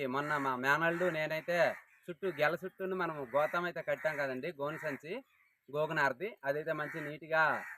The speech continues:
ఉడతలు బిడతలు ఏవి తినకుండా మంచిగా అయితే నీట్‌గా అయితే కట్టాం కదా. అదేమొచ్చేసి ఈరోజు తీయడానికి అయితే వచ్చామండి కుమారి నేను.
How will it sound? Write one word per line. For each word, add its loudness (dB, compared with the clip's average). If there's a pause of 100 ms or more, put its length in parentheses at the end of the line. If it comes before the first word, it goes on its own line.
(200)
ఉడతలు 0
బిడతలు -2
ఏవి 0
తినకుండా -2
మంచిగా -6
అయితే -6
నీట్‌గా -8
అయితే -6
కట్టాం -2
కదా. 4 (680)
అదేమొచ్చేసి 4
ఈరోజు 2
తీయడానికి 2
అయితే -2
వచ్చామండి 0
కుమారి -2
నేను. -4